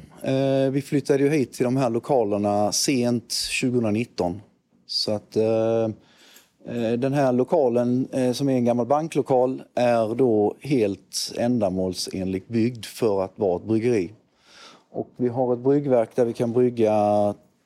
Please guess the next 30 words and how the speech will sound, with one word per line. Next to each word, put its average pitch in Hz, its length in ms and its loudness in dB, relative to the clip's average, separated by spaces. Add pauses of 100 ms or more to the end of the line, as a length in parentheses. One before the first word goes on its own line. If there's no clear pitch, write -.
(300)
tolvhundra 113 520 0
liter 110 320 -2
ungefär. 113 420 -2 (840)
Och - 100 -14
så 107 160 -8
har 107 160 -6
vi, 104 320 -2
eh, 101 440 -4 (200)
sex - 280 -4
stycken, 95 500 -4
eh, 92 320 -4 (340)
jästankar 98 800 -4
då. 107 200 -2 (1800)
Eh, 101 240 -14
så 95 200 -4
att 92 120 -8
det, 101 160 2
det 98 60 0
är 101 40 2
ju 104 120 2
jästankarna 101 720 0
egentligen 101 260 -2
som 98 140 -6
styr 98 320 0
hur 98 100 -4
mycket 98 340 -4
vi 87 80 -6
kan 92 200 -6
då 98 160 0
brygga. 90 480 -2